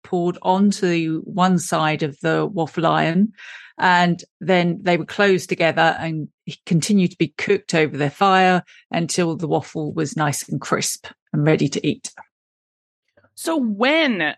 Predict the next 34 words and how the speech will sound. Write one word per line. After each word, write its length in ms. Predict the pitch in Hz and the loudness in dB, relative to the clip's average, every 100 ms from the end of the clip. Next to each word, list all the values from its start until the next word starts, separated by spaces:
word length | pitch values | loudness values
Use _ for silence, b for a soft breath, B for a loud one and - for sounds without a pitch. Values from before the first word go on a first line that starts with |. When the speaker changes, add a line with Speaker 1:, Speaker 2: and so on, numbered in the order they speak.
| - | -4
Speaker 2:
would 260 | 196 190 | -2 -2
these 240 | 165 170 175 | -2 -4 0
waffles 380 | 156 151 156 - | 0 0 -4 -4
have 240 | 170 156 | -4 -2
been 140 | 175 | -4
eaten 280 | - 180 160 | -4 -6 -8
for 140 | 165 156 | -8 -6
Shakespeare's 480 | 170 151 - 151 | -4 -4 -4 -2
lifetime? 360 | 147 139 156 147 | 0 0 -4 -4
I 100 | 180 | -2
know 280 | 202 202 190 | -2 -2 -2
I 200 | 175 226 | -4 -4
enjoy 340 | 208 185 180 | -4 -4 -6
them 160 | 160 143 | -6 -8
for 120 | 151 | -8
breakfast, 640 | 139 202 - 156 143 - | -4 -4 0 0 0 -2
but 240 | 175 185 143 | 0 0 0
were 200 | 185 190 | 0 2
they 200 | 196 214 | 2 2
a 180 | 208 196 | 2 0
breakfast 640 | 170 294 - - 285 - | 0 -2 -2 -4 -4 -6
food 320 | - 254 254 247 | -2 0 0 0
for 140 | 233 | -2
Shakespeare 480 | - 294 - 427 415 | 0 -2 -2 0 2
or 40 | |
would 120 | 208 185 | 0 -2
have 120 | 175 | -4
been 120 | 185 | -6
eaten 220 | 208 202 | -4 -2
at 160 | 202 - 233 | -2 -2 -2
other 240 | 214 185 | 0 0
times 320 | - 143 - | -2 -4 -6
of 80 | - | -10
day? 240 | 123 - | -10 -10